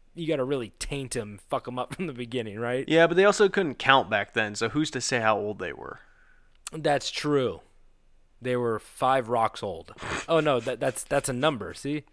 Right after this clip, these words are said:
Speaker 1: They were rocks old.
Speaker 2: Yeah, one
Speaker 1: There we
Speaker 2: pile of
Speaker 1: go.
Speaker 2: rocks old. <laughs>
Speaker 1: You sure, you're still saying one? Pile of rocks old.
Speaker 2: Pile rocks old.
Speaker 1: <laughs> Now you're just taking out S's. <laughs> Like, that doesn't make sense.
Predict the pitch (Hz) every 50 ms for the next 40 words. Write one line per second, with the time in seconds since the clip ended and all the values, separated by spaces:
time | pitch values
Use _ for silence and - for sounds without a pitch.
0 | - - - - - 139 139 139 139 135 120 117 117 120 120 127 123 - - -
1 | - 123 117 107 101 92 92 - 147 135 120 101 95 - - _ - _ - -
2 | 127 131 139 143 147 139 123 - 170 135 135 135 135 135 127 117 113 113 117 117
3 | 113 - - - 117 107 104 98 92 78 - - - - _ _ _ _ - 220
4 | 202 622 554 - - - - - - - - - - - _ - 170 175 165 -
5 | - 185 202 190 175 160 - - - 180 170 - - 156 143 131 123 123 139 135
6 | 120 107 95 87 - _ _ _ _ _ - _ _ _ _ _ _ _ _ _
7 | - - 139 139 147 151 147 147 131 113 123 131 123 123 - - - 127 113 110
8 | 98 90 - - 127 127 139 139 139 135 131 123 120 117 110 107 - - - -
9 | 104 107 101 95 95 95 - - - - _ _ _ _ _ - - - 294 -
10 | - _ - - - 247 - - - - - - - 156 - - 285 - 311 330
11 | 294 214 247 208 - - 202 190 - 202 180 170 - - - 147 160 160 - -
12 | 110 101 104 113 117 - 107 - - - - - - 269 - - 247 233 - -
13 | 240 - - - 302 - - 247 190 - - 196 247 - - -